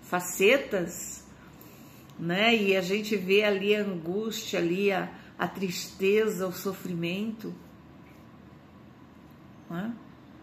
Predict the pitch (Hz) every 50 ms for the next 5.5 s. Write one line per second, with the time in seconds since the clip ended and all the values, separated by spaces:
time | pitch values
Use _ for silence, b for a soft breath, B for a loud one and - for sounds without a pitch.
0 | - - B B B B B B B B B B - - - - 214 208 240 277
1 | 320 349 339 311 - - - - - - - - - - - - - - - -
2 | - - - - - - - - - - - - - - - 226 262 - - 294
3 | 254 262 240 196 175 214 226 220 - - 208 214 - 233 240 247 - 285 240 247
4 | 233 185 185 226 240 269 302 277 277 - - 226 196 202 226 208 220 220 214 -
5 | - - 247 233 226 208 175 - -